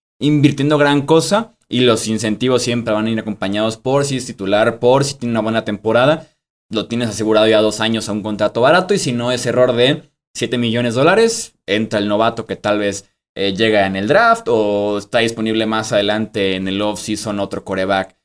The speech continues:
eh, en dos mil veintitrés, no sabes. El contrato no es malo, el detalle aquí es que el suelo me parece que sigue siendo muy bajo, como, como lo era con Mason Rudolph, y el techo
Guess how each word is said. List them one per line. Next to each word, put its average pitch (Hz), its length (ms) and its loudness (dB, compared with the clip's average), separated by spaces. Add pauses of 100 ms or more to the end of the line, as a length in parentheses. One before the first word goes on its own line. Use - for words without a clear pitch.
(160)
eh, 92 160 -4
en 95 80 -4
dos 92 120 -6
mil 104 80 -4
veintitrés, 160 480 0
no 180 120 0
sabes. 117 420 0 (460)
El 156 240 4
contrato 170 460 2
no 147 100 0
es 143 180 -2
malo, 131 500 2
el 113 120 2
detalle 127 340 2
aquí 143 340 2
es 139 160 2
que 131 520 0 (880)
el 120 180 0
suelo 147 320 4
me 147 120 2
parece 131 480 0
que 113 80 -4
sigue 131 240 -2
siendo 123 200 -2
muy 117 200 0
bajo, 131 520 -2
como, 107 340 -4
como 101 200 -6
lo 110 60 -2
era 117 120 0
con 104 140 -4
Mason 110 300 -4
Rudolph, 185 320 2 (340)
y 120 120 0
el 123 180 2
techo 147 720 4